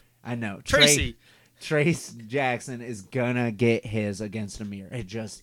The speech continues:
Speaker 2: is what it is.
Speaker 1: Oh, I didn't even think about that matchup. That's gonna be so fun.
Speaker 2: But it, at the same time, Miami's got several guards that just, they're gonna keep throwing at, throwing at you.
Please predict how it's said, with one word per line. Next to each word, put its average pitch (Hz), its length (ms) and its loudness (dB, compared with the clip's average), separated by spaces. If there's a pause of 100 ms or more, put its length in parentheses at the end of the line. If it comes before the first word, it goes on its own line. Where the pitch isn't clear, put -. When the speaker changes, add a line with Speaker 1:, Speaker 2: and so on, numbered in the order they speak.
Speaker 2:
is 120 360 -2
what 117 240 -4
it 120 160 -8
is. 107 260 -8
Speaker 1:
Oh, 104 100 -12
I - 220 -14
didn't - 100 -18
even - 120 -20
think - 160 -20
about - 160 -20
that - 160 -20
matchup. - 260 -20 (240)
That's - 140 -14
gonna 143 100 -18
be 117 40 -16
so 113 120 -10
fun. - 200 -20 (760)
Speaker 2:
But 135 200 4
it, - 360 -8 (480)
at 135 220 -2
the 123 80 -4
same 127 340 -2
time, 120 680 -2 (1200)
Miami's 139 580 -4
got 135 300 -2
several 131 880 2
guards 104 720 -2 (400)
that 123 220 0
just, 110 260 -6 (160)
they're 117 240 -4
gonna 113 220 -8
keep 120 220 -10
throwing 139 460 -2
at, 117 380 -8 (160)
throwing 131 460 -6
at 104 280 -12
you. 98 220 -16